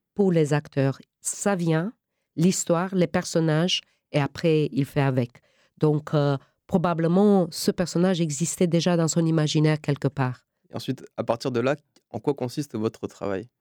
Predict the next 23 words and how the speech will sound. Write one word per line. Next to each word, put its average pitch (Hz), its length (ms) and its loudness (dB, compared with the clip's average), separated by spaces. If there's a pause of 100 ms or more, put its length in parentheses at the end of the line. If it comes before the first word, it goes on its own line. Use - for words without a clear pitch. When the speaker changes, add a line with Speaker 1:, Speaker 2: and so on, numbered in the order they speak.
(160)
Speaker 2:
dans 113 80 -8
la 101 80 -2
préparation ? 107 640 -8 (160)
Speaker 1:
Ah, 151 280 -2 (680)
bah 151 100 0
après, 226 540 2
euh, 139 60 0
bien 139 240 0
sûr 190 220 0
qu'on 131 180 -2
parle, 214 380 0
euh, 135 280 2 (240)
pff, - 320 -14 (180)
euh, 120 840 2 (500)
après, 196 600 2
euh, 139 280 -4 (460)
c'est - 160 -2
les 131 100 4
costumes 175 920 2 (540)
et 135 420 4 (380)
c'est - 180 0
nos 160 140 4
discussions 147 1040 0